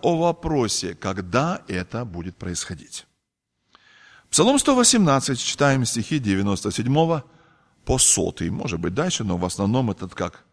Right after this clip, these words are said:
костяк этой фразы с девяносто седьмого по сотый. «Как люблю я закон Твой!»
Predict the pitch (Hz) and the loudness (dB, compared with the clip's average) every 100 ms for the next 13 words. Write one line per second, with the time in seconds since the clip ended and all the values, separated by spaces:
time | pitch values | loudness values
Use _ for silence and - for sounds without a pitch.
0 | _ _ _ _ _ - 95 - 151 120 | _ _ _ _ _ -2 0 0 2 0
1 | 90 87 90 - 117 143 165 180 98 101 | 0 -2 -4 -2 0 0 -2 -4 -4 -2
2 | 104 98 90 95 110 131 127 110 - 92 | -2 -4 -6 -4 -2 -2 -4 -6 -6 -8
3 | 80 - _ _ - - _ _ - 214 | -14 -20 _ _ -20 -20 _ _ -2 2
4 | 233 - 247 233 185 220 220 202 170 175 | 2 2 2 2 2 0 2 2 2 0
5 | 175 180 123 120 104 98 | 0 0 0 0 0 -2